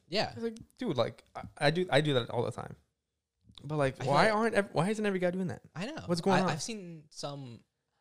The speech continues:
Speaker 1: I saw this one guy, this one family, couple and, like, kid.
Speaker 2: Mm-hmm.
Speaker 1: Uh, he lets the kid go. He, the kid walks in first.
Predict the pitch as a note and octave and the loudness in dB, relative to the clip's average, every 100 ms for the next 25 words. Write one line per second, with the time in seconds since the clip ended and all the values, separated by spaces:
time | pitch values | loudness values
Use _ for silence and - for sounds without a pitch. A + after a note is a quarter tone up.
0 | - B2 E3+ E3 C#3 B2 A2 G#2+ A2 B2 | -14 -8 -6 -6 -6 -6 -6 -8 -10 -12
1 | C#3 C#3+ _ _ _ _ A2+ F2 A#2 A2+ | -14 -18 _ _ _ _ -4 -4 -4 -8
2 | G#2+ - F#2 F2+ E2+ A2+ _ _ _ _ | -8 -8 -10 -10 -14 -16 _ _ _ _
3 | _ _ - G#2+ F#2+ F2 D2+ A#1+ - D#2 | _ _ -12 -10 -10 -12 -12 -16 -10 -10
4 | C#2 - _ _ B2 A#2+ A#2+ - _ _ | -10 -18 _ _ -8 -8 -8 -12 _ _
5 | - G#2 F#2+ F2 D#2+ - _ A2 A#2+ A#2 | -8 -6 -6 -8 -12 -16 _ _ -10 -8
6 | - A#2 - A2+ A2+ G2 - - A2+ - | -8 -4 -2 -2 -4 -12 -14 -18 -20 -20
7 | - C#3 A#2+ G2 G2 F#2 - F#2 F#2+ - | -8 -8 -4 -4 -4 -12 -12 -10 -8 -10